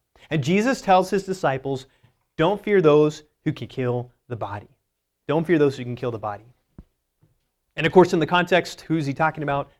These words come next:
The persecutors of the church, who are gonna do the things we've read about already in chapter ten. But this is the reality of martyrdom,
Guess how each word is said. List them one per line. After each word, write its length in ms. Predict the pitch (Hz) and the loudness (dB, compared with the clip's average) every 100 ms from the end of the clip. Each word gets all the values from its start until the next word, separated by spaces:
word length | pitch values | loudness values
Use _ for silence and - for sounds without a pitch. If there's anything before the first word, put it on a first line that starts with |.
| _ | _
The 60 | |
persecutors 640 | 131 151 147 135 - 123 120 | -6 -6 -6 -10 -8 -6 -6
of 100 | 113 | -8
the 80 | 123 | -8
church, 560 | - 190 - - - _ _ _ _ | -4 -6 -6 -20 -20 _ _ _ _
who 80 | 147 | 0
are 60 | |
gonna 160 | 135 127 | 2 0
do 200 | 123 156 | 0 0
the 100 | 160 | -2
things 360 | - 151 139 135 | -2 -2 -2 -4
we've 160 | 123 | -2
read 140 | 127 127 | -2 0
about 240 | 123 123 | 0 0
already 340 | 120 113 117 117 | -2 -4 -6 -8
in 80 | |
chapter 360 | 110 104 98 117 | -8 -12 -12 -14
ten. 380 | - 170 175 113 _ _ _ _ _ _ _ _ _ _ _ _ _ _ _ | -12 -8 -8 -8 _ _ _ _ _ _ _ _ _ _ _ _ _ _ _
But 100 | - | -6
this 180 | 151 180 | 0 2
is 100 | 196 | 4
the 100 | 196 | 4
reality 460 | 170 147 131 131 143 | 4 4 4 4 2
of 80 | 135 | -2
martyrdom, 500 | 185 220 131 - | -6 -6 -8 -12